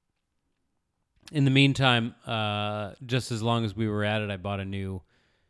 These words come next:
um, garbage disposal,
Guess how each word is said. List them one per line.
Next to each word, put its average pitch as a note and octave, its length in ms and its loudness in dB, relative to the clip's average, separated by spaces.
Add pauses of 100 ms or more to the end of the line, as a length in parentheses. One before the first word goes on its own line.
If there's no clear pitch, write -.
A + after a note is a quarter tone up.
(420)
um, F2+ 480 -10 (1500)
garbage B2 400 4
disposal, F#2+ 640 -6